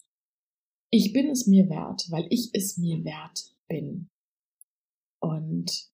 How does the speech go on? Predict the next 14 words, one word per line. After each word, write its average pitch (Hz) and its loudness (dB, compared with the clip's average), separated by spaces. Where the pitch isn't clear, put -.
schau 262 4
doch 285 0
mal, 226 4
was 226 -4
bist - 0
du 254 0
dir 202 0
eigentlich - -8
wert? - -10
Bist 165 0
du 175 -2
es 165 -6
dir 165 -2
wert, - -6